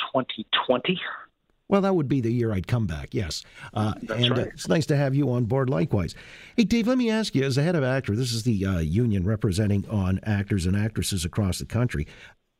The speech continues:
Speaker 2: The, the whole Me Too thing and Weinstein, everything that had been spawned from that sordid episode, uh,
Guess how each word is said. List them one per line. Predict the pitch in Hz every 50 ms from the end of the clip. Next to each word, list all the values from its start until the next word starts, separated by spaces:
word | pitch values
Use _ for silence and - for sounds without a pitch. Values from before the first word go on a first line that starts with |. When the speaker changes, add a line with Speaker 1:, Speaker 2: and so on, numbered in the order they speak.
| _ 220
Speaker 2:
The, | 185 175 190 175 156 - -
the | - 196
whole | 185 220 247
Me | 214 185 185 180
Too | - - 170 160 139
thing | - - 139 127 127 131 139 127
and | 98 95 92 87 82
Weinstein, | 113 127 127 131 123 - - - 127 120 107
everything | 107 127 120 101 113 117 117
that | 107 104
had | 104 80
been | 98 92 -
spawned | - - 110 101 107 113 101 -
from | - 101 101 101
that | 95 87 82 -
sordid | - 107 101 101 92 87 - -
episode, | 110 110 123 107 - - 80 80 87 - -
uh, | 110 98 87 90 90